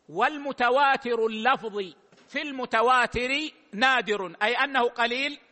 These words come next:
جدًا، وكلها متواترة عند العلماء.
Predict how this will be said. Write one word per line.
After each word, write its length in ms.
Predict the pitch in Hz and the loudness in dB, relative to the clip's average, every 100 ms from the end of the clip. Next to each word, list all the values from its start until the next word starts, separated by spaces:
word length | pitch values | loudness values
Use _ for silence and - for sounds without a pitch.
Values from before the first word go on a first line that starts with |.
| _ _ - | _ _ -8
جدًا، 420 | 180 208 196 180 - _ _ _ _ _ _ _ _ _ _ _ _ _ _ _ _ _ _ _ _ _ _ _ _ | -8 -4 -4 -4 -8 _ _ _ _ _ _ _ _ _ _ _ _ _ _ _ _ _ _ _ _ _ _ _ _
وكلها 640 | 180 208 294 285 262 233 | 0 0 0 0 2 2
متواترة 800 | 220 220 220 226 247 226 262 254 240 | 0 -2 0 2 2 0 0 -2 -2
عند 440 | 220 214 247 208 240 - - _ _ _ _ _ _ _ _ _ | -6 -4 -4 0 -2 -2 -12 _ _ _ _ _ _ _ _ _
العلماء. 1000 | 233 220 202 208 196 190 190 185 185 180 | -2 0 -2 0 0 2 2 2 0 -2